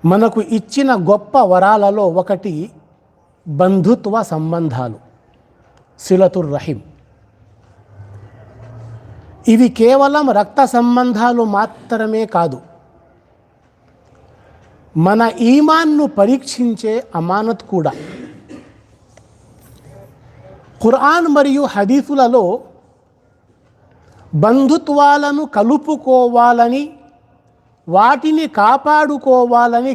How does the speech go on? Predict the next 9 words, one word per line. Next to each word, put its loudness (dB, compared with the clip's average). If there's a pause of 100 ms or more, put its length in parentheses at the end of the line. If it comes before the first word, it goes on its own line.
(160)
గట్టిగా -4
ఆజ్ఞాపించబడింది. -2 (1500)
సంబంధాలను 2
నిలబెట్టే 0
వారికి -2 (640)
అల్లా 2
తన -2
దయతో 0
చూస్తాడు, -6